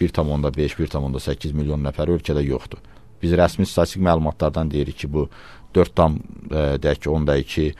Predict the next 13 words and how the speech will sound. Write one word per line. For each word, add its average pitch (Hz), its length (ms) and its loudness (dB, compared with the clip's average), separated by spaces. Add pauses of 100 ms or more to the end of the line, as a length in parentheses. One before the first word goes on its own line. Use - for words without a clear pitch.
(300)
milyon 80 320 4
nəfərdir, 78 460 4
amma 87 180 4
onun 90 220 2
elə 78 120 2
bir 85 140 0
tam 80 160 2
onda 78 160 0
səkkizin 78 400 -2
çıxanda 82 320 0
yerdə 80 320 0
qalır 73 240 0
cəmisi, 69 460 0